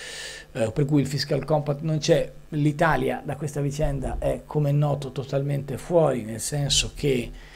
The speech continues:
l'Italia ha un proprio percorso, un percorso molto serio di riforme. Eh, vorrei che, che ci fosse questa chiarezza. Andate a guardare quanto tempo ha messo la Germania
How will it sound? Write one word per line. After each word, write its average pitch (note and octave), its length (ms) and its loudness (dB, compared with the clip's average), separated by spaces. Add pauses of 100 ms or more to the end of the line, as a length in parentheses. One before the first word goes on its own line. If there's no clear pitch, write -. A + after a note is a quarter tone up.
(180)
l'Italia C#3+ 440 4
ha B2+ 40 2
un B2 100 -2
proprio C3+ 280 -4
percorso, C#3 720 0
un A#2+ 100 -6
percorso C3 520 -6
molto C3+ 300 -6
serio C3+ 320 -2
di C3 80 -4
riforme. C#3 680 2 (680)
Eh, D#3 320 0
vorrei E3+ 360 4
che, E3 180 2
che D#3+ 140 -2
ci - 160 -4
fosse F3 420 0
questa D3+ 300 0
chiarezza. D#3 480 2
Andate F3+ 340 4
a D#3+ 40 6
guardare D3+ 560 4
quanto E3+ 400 0
tempo E3+ 340 0
ha C#3+ 40 -2
messo D3 320 -2
la D3+ 160 2
Germania F3+ 840 2